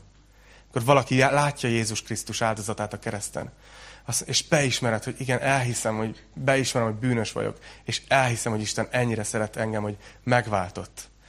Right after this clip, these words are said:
És ezért bízok az Istenbe, vele akarok járni.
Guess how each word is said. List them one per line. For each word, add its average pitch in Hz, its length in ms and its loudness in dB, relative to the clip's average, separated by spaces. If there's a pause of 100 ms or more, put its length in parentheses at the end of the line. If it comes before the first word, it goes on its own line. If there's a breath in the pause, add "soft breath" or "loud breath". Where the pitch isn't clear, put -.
(200 loud breath)
És - 140 2
ezért 113 280 2
bízok 110 440 2
az 104 120 -2
Istenbe, 104 420 -2
vele 110 220 2
akarok 104 360 -4
járni. 110 380 -8